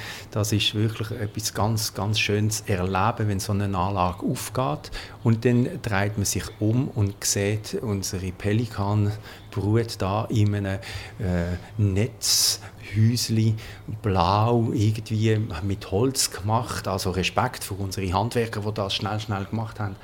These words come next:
Aber das hat nichts zu tun mit dem, was wir anstreben, nämlich ganz wunderschöne Anlagen.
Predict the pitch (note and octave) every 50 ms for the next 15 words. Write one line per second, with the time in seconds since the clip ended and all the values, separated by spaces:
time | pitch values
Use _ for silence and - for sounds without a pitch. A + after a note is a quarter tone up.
0 | - - - - - F#2 - A#2+ A2 A2 G2+ - - F#2+ F2+ - G#2+ G#2+ A2 A2
1 | - - - A#2 A2 F#2+ F#2+ F#2+ F#2 - - E2 F2+ G#2 G2+ F#2 F2+ F2 E2+ D#2+
2 | D#2+ F2 G2+ G#2+ - - A2+ G2 F#2 - - E2 D#2+ E2+ D#2+ E2 - - - F2+
3 | G2+ G2 F2 - - - F#2+ G2+ G#2 G2+ F2 - - G2 F#2+ F#2+ F2+ F2 D#2+ E2+
4 | F2+ G#2+ G2+ G2+ G2 F2 -